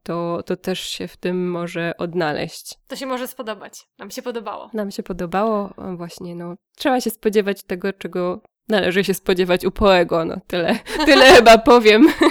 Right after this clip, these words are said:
Speaker 1: <laughs> w ramach wyjaśnienia i takiej trochę, mm,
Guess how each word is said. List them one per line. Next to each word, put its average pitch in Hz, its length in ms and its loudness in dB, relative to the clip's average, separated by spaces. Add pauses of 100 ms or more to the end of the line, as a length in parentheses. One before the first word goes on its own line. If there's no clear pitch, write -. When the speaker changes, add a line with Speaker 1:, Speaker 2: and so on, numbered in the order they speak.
(100)
Speaker 1:
<laughs> 988 480 2
w - 20 4
ramach 226 400 4
wyjaśnienia 226 840 4
i 202 100 6
takiej 202 580 2
trochę, 196 580 -4 (300)
mm, 202 260 -4